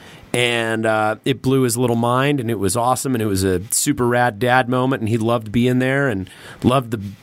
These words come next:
the, all the guitars and bass guitars and noise that was going on in there.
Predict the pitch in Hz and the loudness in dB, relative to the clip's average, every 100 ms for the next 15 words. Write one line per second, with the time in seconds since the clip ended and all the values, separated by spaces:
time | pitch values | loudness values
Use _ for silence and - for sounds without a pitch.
0 | - 117 104 101 101 135 147 135 120 110 | -2 0 2 0 0 4 4 2 -2 0
1 | 139 139 127 117 120 139 - 131 131 127 | 2 4 2 0 0 0 0 -4 0 2
2 | 135 139 139 110 104 101 127 135 131 131 | 4 2 0 -2 0 2 2 2 0 -2
3 | 113 131 127 135 131 131 139 135 | -2 0 2 2 0 0 0 -2